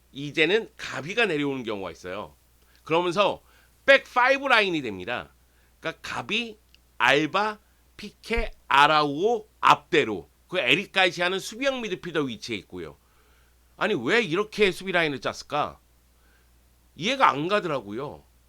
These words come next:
왜 이해가 안 가냐? 아니, 카탈루냐 더비에서도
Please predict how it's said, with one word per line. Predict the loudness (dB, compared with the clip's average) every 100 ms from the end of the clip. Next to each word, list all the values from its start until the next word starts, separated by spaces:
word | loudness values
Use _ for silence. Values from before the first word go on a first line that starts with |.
| _ _ _ 4
왜 | 4
이해가 | 4 0 2 2
안 | 2
가냐? | -4 -4 -6 -8 -16 _ _ _ _ _ _
아니, | -4 -2 -4 -4 -6 -12 _ _ _ -4
카탈루냐 | -2 2 0 2 2
더비에서도 | 2 0 -2 -2 -6 -6 -8 -8